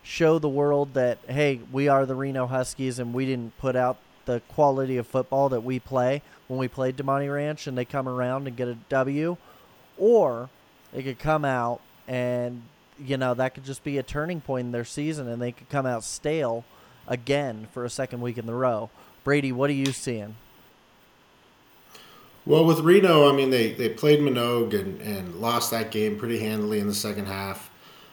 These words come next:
Speaker 2: On a, you know, played on a Monday night, short week. I think they were beat up a little bit. Uh, came out to Damani flat, got beat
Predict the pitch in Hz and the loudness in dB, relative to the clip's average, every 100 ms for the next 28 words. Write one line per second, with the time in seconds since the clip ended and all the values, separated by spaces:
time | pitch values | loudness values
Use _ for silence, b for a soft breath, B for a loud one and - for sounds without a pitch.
0 | B 95 92 98 98 87 - 117 113 107 | B -6 -6 -8 -8 -10 -2 0 2 0
1 | 104 104 101 101 95 98 - - 131 113 | 0 -2 -2 -4 -6 -8 -8 -2 0 0
2 | 98 104 104 101 110 110 101 90 104 101 | -2 -4 -4 -4 -4 0 -2 -2 -4 -2
3 | 98 101 98 95 98 98 - B B B | -4 -4 -2 -4 -6 -8 -10 B B B
4 | B B 98 92 92 90 - - - _ | B B -2 -2 -4 -8 -12 -20 -20 _
5 | - - 117 110 107 104 101 104 104 101 | -10 -4 0 0 -2 -4 -2 0 0 -2
6 | - 98 95 95 - - - 95 92 101 | -2 -4 -4 -6 -10 -16 -8 -6 -6 -6
7 | 98 95 | -6 -6